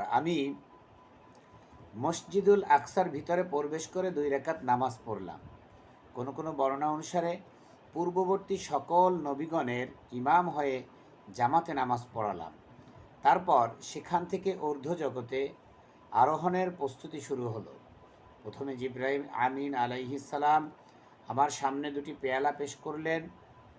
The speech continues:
এর একটিতে দুধ এবং অপরটিতে মদ ছিল। আমি দুধের পেয়ালা গ্রহণ করলাম এবং মদের পেয়ালা ফেরত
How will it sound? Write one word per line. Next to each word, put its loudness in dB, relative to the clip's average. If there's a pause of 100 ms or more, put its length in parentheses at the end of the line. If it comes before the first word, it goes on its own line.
(100)
এর -2
একটিতে -4
দুধ 2 (100)
এবং -4
অপরটিতে -2
মদ 4 (100)
ছিল। -10 (1080)
আমি -6
দুধের -4
পেয়ালা 2
গ্রহণ -4
করলাম -8 (120)
এবং -8
মদের -4 (100)
পেয়ালা 0
ফেরত -6